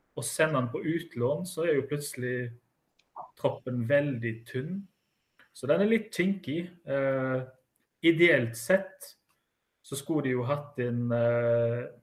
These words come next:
en til, en slags, eh, en anvendelig offensiv, og definitivt en seksertype på midtbanen. Så hadde det vært mye lettere å sende han på utlån. Eh,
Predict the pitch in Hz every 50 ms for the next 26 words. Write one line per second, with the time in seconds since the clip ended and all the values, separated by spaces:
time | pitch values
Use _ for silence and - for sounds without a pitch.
0 | _ _ _ _ _ _ _ _ _ _ _ _ _ 147 131 123 123 117 117 131
1 | 139 156 160 151 - _ - 139 131 127 - - 131 127 - - - - - -
2 | - 131 127 123 120 120 120 117 117 117 113 117 - - - _ _ _ _ _
3 | _ _ - - - 131 127 135 135 135 139 143 135 127 120 117 127 127 123 120
4 | - 131 120 117 117 - - 165 185 180 180 185 - - - 131 127 127 127 127
5 | 123 123 120 - _ _ _ _ _ _ 135 131 - 139 127 113 117 135 127 123
6 | - 127 117 117 120 117 113 - - 139 117 - - - - 110 113 - 113 107
7 | 107 - _ 127 120 110 117 127 127 120 - _ 117 107 113 113 110 110 - _
8 | _ _ _ _ _ _ _ _ _ _ _ _ - - - 139 131 143 143 131
9 | 123 127 127 123 - - 139 131 117 113 131 - - - - 120 113 113 123 -
10 | 117 - - 131 127 120 113 104 110 110 107 104 104 - _ _ _ _ _ _
11 | _ _ _ _ _ _ _ _ _ 135 135 131 127 135 120 - - 113 113 110
12 | 110 110 113 113 113 113 110 110 110 110 110